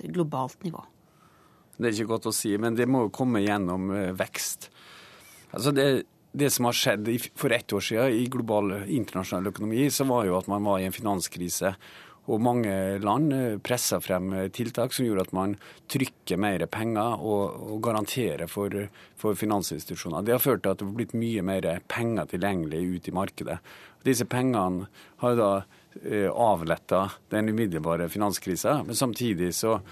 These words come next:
Speaker 2: har det ført til ny oppgang i aksjemarkedet og i råvarepriser og sånne ting. Mens det grunnleggende aspekt, realøkonomien, det har ikke fått den samme type utvikling, og derfor så er man engstelig nå for en ny,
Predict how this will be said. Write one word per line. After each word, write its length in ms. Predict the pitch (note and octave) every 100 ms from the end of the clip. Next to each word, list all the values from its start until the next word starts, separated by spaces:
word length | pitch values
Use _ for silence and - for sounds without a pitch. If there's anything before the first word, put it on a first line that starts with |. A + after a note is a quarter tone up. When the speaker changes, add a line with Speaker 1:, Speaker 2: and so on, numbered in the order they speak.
| - - -
Speaker 2:
har 80 |
det 160 | D3 A#2 -
ført 240 | A2 F2
til 240 | G#2 G#2 G#2
ny 220 | A2+ G#2+
oppgang 320 | A2 - F2+
i 80 | F#2+
aksjemarkedet 640 | G2 - E2 D#2 - D#2+
og 80 | E2+
i 60 | F2+
råvarepriser 720 | G2 F2 D#2+ - F2 D#2+ D2
og 80 | -
sånne 180 | F2 D2+
ting. 160 | F#2 - - - - A#2
Mens 160 | G#2+ -
det 220 | - A#2+ - -
grunnleggende 800 | B2+ B2 C#3 C#3+ B2+ F2+ F2 G2
aspekt, 320 | G2 A#2+ - -
realøkonomien, 1040 | A#2+ A#2 A2 G2 E2 E2 - F#2+ A#2+ D#3 - -
det 80 | -
har 80 | C#3+
ikke 220 | G#2+ F#2+
fått 180 | A2 G#2+
den 80 | G2
samme 320 | B2+ A#2+ G2
type 320 | - G#2+ G2
utvikling, 480 | G2+ - D#2+ F2 F#2+ -
og 80 | B2
derfor 240 | A2+ F#2+
så 160 | G#2 G2+
er 80 |
man 160 | G2+ F#2+ F#2+ -
engstelig 400 | A2 A#2+ - F#2
nå 140 | F#2+ F2
for 240 | - G2
en 80 | G2
ny, 300 | G2+ F2+ F2+